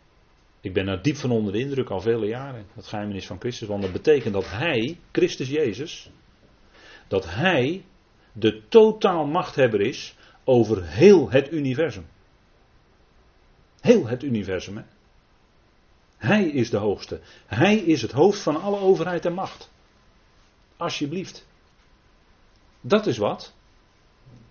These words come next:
Hij staat boven al die geestelijke machten. Dat is de tegenwoordige plaats die Christus Jezus inneemt. Dus als we over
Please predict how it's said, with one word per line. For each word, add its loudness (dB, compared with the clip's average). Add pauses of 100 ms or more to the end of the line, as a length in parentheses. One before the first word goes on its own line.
(240)
Hij 2
staat 2
boven 6
al 2
die 2
geestelijke 2
machten. -8 (1160)
Dat -2
is -2
de -4
tegenwoordige 2 (340)
plaats 0
die -4
Christus 2
Jezus 0
inneemt. -4 (3500)
Dus 0
als 4
we 2
over 6